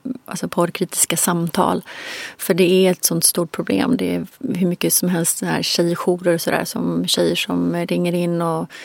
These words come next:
är oroliga. Ska man verkligen, eh, ja, jag blir rädd för strypsex eller vad det är för någonting, eh, så. För pojkars del, nu, nu kanske man ska säga,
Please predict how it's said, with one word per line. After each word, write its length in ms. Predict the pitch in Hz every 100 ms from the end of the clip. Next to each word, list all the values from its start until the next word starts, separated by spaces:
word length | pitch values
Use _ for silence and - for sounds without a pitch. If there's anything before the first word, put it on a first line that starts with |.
| - - - - - - _ _ -
är 80 |
oroliga. 400 | 254 240 233 233
Ska 140 | 220 208
man 300 | 202 190 190
verkligen, 540 | 190 - 185 - -
eh, 280 | - 85 - 151 180 - -
ja, 140 | 190 - - - -
jag 340 | 180 175 170
blir 180 | 170 175
rädd 260 | 147 185 160
för 140 | -
strypsex 840 | 180 - 180 165 - - 180 - 180
eller 120 | 180
vad 80 | 175
det 40 |
är 80 | 175
för 140 | -
någonting, 600 | 185 175 - 175 180 180 -
eh, 80 | 180 180 185 175 196 -
så. 140 | - - _ _ _ _ -
För 140 | - 196
pojkars 460 | 208 196 - 233
del, 220 | - 180
nu, 180 | 175 180
nu 500 | - 185 180 180 - -
kanske 280 | 180 - 180
man 80 |
ska 160 | 175 175
säga, 300 | - 175 170